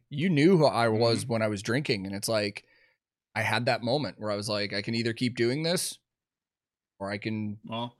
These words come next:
Speaker 1: fucking
Speaker 2: and
Speaker 1: stop."
Speaker 2: that was like, you went from drinking to, you started going to other substances,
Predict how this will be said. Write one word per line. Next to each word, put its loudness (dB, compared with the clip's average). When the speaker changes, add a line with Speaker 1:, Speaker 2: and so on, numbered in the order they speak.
Speaker 1:
fucking -4
Speaker 2:
and -2
Speaker 1:
stop." 4
Speaker 2:
that 2
was -2
like, -6
you -12
went -10
from -10
drinking -10
to, -8
you -8
started -4
going -6
to -10
other -8
substances, -14